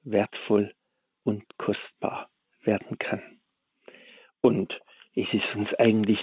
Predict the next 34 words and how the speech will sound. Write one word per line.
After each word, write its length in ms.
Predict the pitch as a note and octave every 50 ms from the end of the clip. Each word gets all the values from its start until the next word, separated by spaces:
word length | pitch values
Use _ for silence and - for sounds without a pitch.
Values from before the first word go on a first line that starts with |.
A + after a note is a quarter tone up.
| - -
damit 280 | A2+ G#2 G#2+ A2 -
auch 280 | - A2+ G#2 G#2+ - -
ganz 200 | B2+ B2+ C3 - -
einfach 480 | - A#2+ A2+ G#2 - - F#2 F#2+ - -
gesagt, 420 | - - - - A2 G2+ - - _ _ - - - - - - _ _
was 160 | - G#2+ G2+ - - - -
wir 280 | A2 G#2+ G2+ G2 - - _ _ - - _ - -
zu 120 | - A#2 G#2+
tun 440 | - - - - C3+ D#3 D#3 B2+ G#2+
haben 440 | F2+ F2 F2+ F#2+ A#2 B2 D3+ D#3+ - _ - _ _ - - - - - - - - -
und 200 | - A2+ G#2 F#2+
wie 180 | G#2+ G#2 - -
es 80 | G#2 - - - - _
geht, 400 | - A2+ A#2 G#2+ - - - - _ _ _ _ _ _
dass 160 | - - - - - -
wir 160 | - G#2 F#2+ - _ -
dieses 320 | A#2+ A#2+ - - - - - - - -
Wort 300 | F#2+ G2 A2+ - - - - _ _ _ _ _ _ -
in 220 | B2+ G#2+ A2+ -
Anspruch 640 | - G#2 F#2+ F#2 - - - - - A#2+ - - -
nehmen 320 | B2 A2+ G#2+ G2+ F#2+ G2 -
können, 320 | - - A2 G2 F2+ F2 - - - - - -
dass 140 | - A#2+ G2 - G#2 -
es 80 | -
auch 200 | B2 A2 - -
bei 180 | - - G2 -
uns 240 | - B2 C3 C#3+ - - - -
wirkt 440 | - G#2+ G2+ G#2 - - - - - _ _ _ _ _ - - - _ -
und 160 | - B2+ A2+
dass 120 | A#2 G#2+ - A2+ -
es 80 | - -
auch 340 | G#2 G#2 G#2+ - - - - _ _ _ _ _ _ -
bei 200 | A2 A2 A2 -
uns 320 | - - G2+ G2 G2+ G2